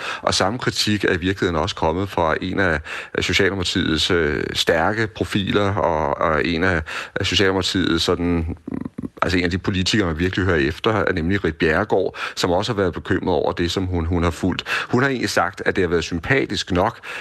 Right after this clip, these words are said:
at Mette Frederiksen, øh, i de seneste år har prøvet at skabe, øh, sammenhæng og balance i landet, og det vil sige, derfor også gjort mere ud af at prøve at flytte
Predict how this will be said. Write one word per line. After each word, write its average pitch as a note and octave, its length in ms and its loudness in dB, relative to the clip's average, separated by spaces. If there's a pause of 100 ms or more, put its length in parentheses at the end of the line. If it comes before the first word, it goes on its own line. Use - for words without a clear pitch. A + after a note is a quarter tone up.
(120)
at F2 120 0
Mette F2 260 2
Frederiksen, G2+ 640 0
øh, E2 120 0
i E2+ 120 0
de D2+ 120 -2
seneste G2+ 480 0
år F#2 240 0
har F#2 100 -4
prøvet F#2 560 2
at D#2+ 100 0
skabe, D#2 440 0 (340)
øh, D2+ 100 2
sammenhæng G2+ 720 0
og - 120 -2
balance D2+ 600 0
i D#2+ 120 2
landet, E2 420 2
og - 100 0
det G2 80 -2
vil F#2 100 -2
sige, F2+ 240 0
derfor - 380 0
også D#2 360 0
gjort E2 180 0
mere F#2+ 160 2
ud F2 160 0
af E2 180 2
at F#2 80 -2
prøve E2 320 0
at F#2+ 60 -4
flytte D2+ 360 0